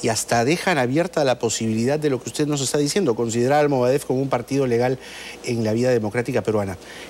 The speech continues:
¿Cree que el pensamiento Gonzalo o el Movadef o Sendero está encontrando aliados en la izquierda?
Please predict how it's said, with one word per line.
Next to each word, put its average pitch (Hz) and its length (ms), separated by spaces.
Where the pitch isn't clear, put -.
¿Cree 226 160
que 247 80
el 220 60
pensamiento 135 480
Gonzalo 135 680
o 175 220
el 104 140
Movadef 110 540
o 160 160
Sendero 127 640
está 123 220
encontrando 131 460
aliados 139 340
en 127 60
la 117 80
izquierda? 156 420